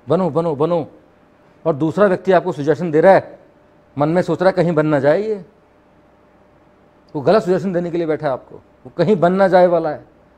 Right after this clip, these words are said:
कि वो अंदर से चाहता नहीं आप बनो, अंदर से नहीं चाहता वो बनो।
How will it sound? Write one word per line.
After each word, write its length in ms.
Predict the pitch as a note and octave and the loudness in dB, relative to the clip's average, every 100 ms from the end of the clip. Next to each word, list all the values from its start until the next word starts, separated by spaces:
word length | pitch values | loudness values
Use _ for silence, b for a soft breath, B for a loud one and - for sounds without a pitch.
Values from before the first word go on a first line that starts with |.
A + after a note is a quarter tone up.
| _ _ _ _ - | _ _ _ _ 0
कि 60 | |
वो 100 | G3 | 2
अंदर 320 | G3 E3+ E3 G3 | 2 0 2 2
से 100 | A3+ | 4
चाहता 300 | - E3+ A#3 | 4 4 2
नहीं 120 | B3+ | 2
आप 120 | A#3+ | 2
बनो, 300 | F3+ G3+ E3 - _ _ _ _ _ _ _ _ _ _ _ _ _ _ _ _ _ _ _ _ C3 | 0 -2 -6 -16 _ _ _ _ _ _ _ _ _ _ _ _ _ _ _ _ _ _ _ _ -10
अंदर 200 | C3 D3 | -4 -4
से 120 | F#3 | -2
नहीं 140 | D#3 | -4
चाहता 280 | G#3 G3+ F#3+ | -2 -2 -2
वो 140 | D#3+ C#3 | -4 -6
बनो। 200 | G#2+ | -8